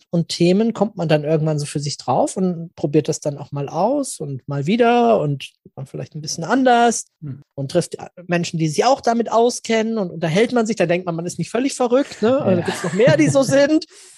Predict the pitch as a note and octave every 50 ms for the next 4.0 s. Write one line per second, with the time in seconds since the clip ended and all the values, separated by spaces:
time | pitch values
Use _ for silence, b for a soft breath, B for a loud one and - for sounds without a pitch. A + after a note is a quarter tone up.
0 | B B B B B - - G3 G3 F#3+ G3 F#3 - - - F#3 F#3+ F#3+ F#3+ G3
1 | F#3+ F#3 A3 B3 B3 C#4 D#4 - - A3 G3 F3 F3 E3+ - F#3 F3+ E3 - -
2 | - - - F3 D#3+ D3+ D#3+ D#3 D3+ D3+ E3+ E3 D3+ D3 E3 - - - F3 -
3 | G#3+ A3 A3 A3 G3 - - - - G3+ F#3+ F#3+ - F#3+ F#3 F#3 F#3 F3+ F3+